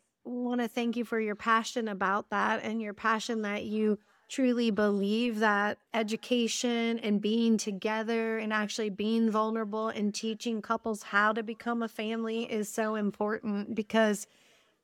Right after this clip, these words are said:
I think in our community, we need this. We need to have connection. We need to have deep relationships. We need those couples to be bonding in classes and,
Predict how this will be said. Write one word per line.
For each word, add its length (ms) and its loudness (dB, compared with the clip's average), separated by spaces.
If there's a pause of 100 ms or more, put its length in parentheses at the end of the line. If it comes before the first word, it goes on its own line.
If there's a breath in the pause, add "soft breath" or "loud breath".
(200)
I 380 4 (120)
think 320 0
in 140 2
our 160 0
community, 640 0
we 200 0
need 320 -2
this. 400 -4
We 160 4
need 320 4
to 120 -2
have 280 0
connection. 720 -6
We 140 -6
need 240 -4
to 60 0
have 260 2
deep 260 -2
relationships. 920 -2 (280)
We 160 4
need 320 2
those 260 2
couples 500 -6
to 100 -6
be 160 -6
bonding 640 0
in 180 -2
classes 760 -2
and, 240 -2